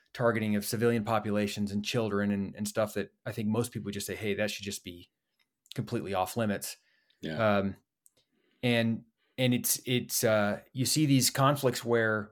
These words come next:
Speaker 1: you know, especially in, like, asymmetric warfare, where you have one powerful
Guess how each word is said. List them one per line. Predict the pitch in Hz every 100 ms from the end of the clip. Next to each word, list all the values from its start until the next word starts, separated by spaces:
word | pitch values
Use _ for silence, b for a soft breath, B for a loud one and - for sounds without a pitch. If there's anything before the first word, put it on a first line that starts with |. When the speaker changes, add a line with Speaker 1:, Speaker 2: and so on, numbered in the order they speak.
| _
Speaker 1:
you | 123
know, | 110 107 -
especially | - 135 135
in, | 120
like, | 107 - -
asymmetric | 135 - 123 123 113 110
warfare, | 113 123 - 127 123
where | 117
you | 113
have | 107
one | 110 117
powerful | - 117 117 110 113 110 101